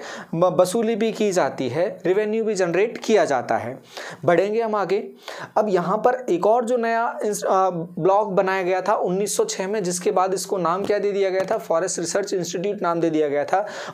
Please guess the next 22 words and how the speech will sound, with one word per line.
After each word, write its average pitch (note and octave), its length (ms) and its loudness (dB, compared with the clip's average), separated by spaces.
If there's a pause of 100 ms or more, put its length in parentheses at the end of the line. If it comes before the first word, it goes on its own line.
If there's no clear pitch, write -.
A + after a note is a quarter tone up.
उसी C4 320 0
को A#3+ 140 0
उन्नीस G3+ 440 0
सौ B3+ 100 2
छः A#3+ 240 0
के A#3 180 0
बाद G#3 200 0
उसी G#3+ 340 -2
में B3 120 0
उन्नीस A3 400 -2
सौ A#3 80 0
अड़तीस F3+ 520 -2
में A3+ 120 -2
जाकर G3+ 320 0
एक D#3+ 160 -2
इंस्टीट्यूट F3 560 -2
स्थापित F#3+ 460 -2
किया, F#3+ 180 -2
जिसे E3+ 300 -2
नाम F3 240 -2
दिया F3+ 180 2
गया F3 300 0